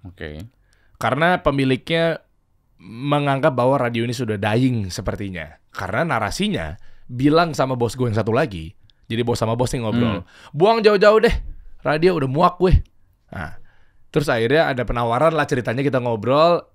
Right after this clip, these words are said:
Speaker 2: "Tuh lu beli aja deh pemancarnya."
Speaker 1: Iya.
Speaker 2: Tiga belas miliar. Hah? Dari tiga puluhan dibanting harganya.
Speaker 1: Ah, kata siapa? Ada yang kemarin nawarin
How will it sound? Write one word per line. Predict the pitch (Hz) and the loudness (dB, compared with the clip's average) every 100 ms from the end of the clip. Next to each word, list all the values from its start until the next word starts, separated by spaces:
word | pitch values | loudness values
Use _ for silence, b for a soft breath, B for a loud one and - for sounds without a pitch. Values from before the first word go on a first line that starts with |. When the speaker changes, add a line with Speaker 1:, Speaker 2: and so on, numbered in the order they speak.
| - | 4
Speaker 2:
"Tuh | 214 247 | 6 6
lu | 220 | 4
beli | 190 190 | 4 0
aja | 190 | 0
deh | 240 247 | 2 2
pemancarnya." | 190 180 180 220 226 202 131 _ _ _ _ _ _ - | 2 -2 0 0 0 -4 -6 _ _ _ _ _ _ -8
Speaker 1:
Iya. | 107 101 _ - | -8 -8 _ -18
Speaker 2:
Tiga | - 110 110 | -10 -6 -2
belas | 120 | -2
miliar. | 123 131 170 156 - - _ - | -2 2 2 2 -2 -14 _ 4
Hah? | 226 254 - | 6 6 0
Dari | - 175 | -2 0
tiga | 175 175 156 | 2 2 4
puluhan | 214 269 254 196 | 6 8 8 4
dibanting | - 131 120 233 220 | -4 0 2 2 2
harganya. | 214 214 220 208 196 | 0 2 2 0 -2
Speaker 1:
Ah, | - | -4
kata | 117 117 | -2 -2
siapa? | 151 175 202 - 220 196 - _ | 2 2 2 0 0 0 -8 _
Ada | 107 110 | -4 -2
yang | 120 | -2
kemarin | 120 117 120 | 0 0 2
nawarin | 117 113 117 | 2 2 0